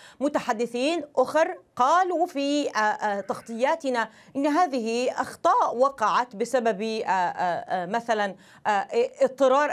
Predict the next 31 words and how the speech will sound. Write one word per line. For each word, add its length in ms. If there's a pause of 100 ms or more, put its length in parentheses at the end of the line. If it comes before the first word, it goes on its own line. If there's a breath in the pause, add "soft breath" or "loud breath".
الجيش 340
لقصف 400
بعض 260
المناطق، 540
ولكن 320 (360 loud breath)
الخطأ 480
يقبل 400
مرة، 560 (160)
مرتين، 720 (180 loud breath)
لكن 260
لا 120
يقبل 480
على، 280 (320)
آه، 40
آه، 460
عاهله 640
هكذا، 420
ولا 220
يقبل 340 (120)
بمدى 1000
مفتوح. 520 (400 soft breath)
إلى 400 (140)
كم 140
من 260
الوقت 380
سيستمر 520 (220)
الجيش 380
في 180
تكرار 420 (100)
هذا 320
الخطأ؟ 380